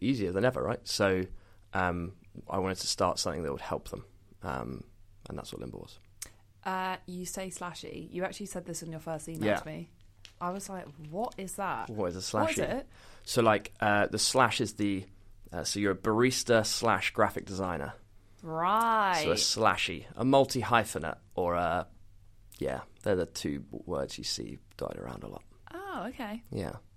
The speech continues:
Speaker 2: I've never heard of that.
Speaker 1: Yeah.
Speaker 2: Now I have.
Speaker 1: It's not a great, we had it in lots of our marketing materials. It's not a, it didn't test well. It's not a great word.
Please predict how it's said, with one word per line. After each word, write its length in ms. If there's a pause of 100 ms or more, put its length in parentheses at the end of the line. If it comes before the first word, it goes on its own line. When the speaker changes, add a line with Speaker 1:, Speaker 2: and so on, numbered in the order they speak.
(220)
Speaker 2:
I've 120
never 100
heard 200
of 80
that. 160 (120)
Speaker 1:
Yeah. 240 (260)
Speaker 2:
Now 200
I 40
have. 200 (100)
Speaker 1:
It's 160
not 160
a 40
great, 400 (220)
we 120
had 120
it 80
in 140
lots 220
of 40
our 60
marketing 340
materials. 460
It's 100
not 140
a, 120 (340)
it 80
didn't 220
test 300
well. 320 (540)
It's 100
not 140
a 60
great 280
word. 300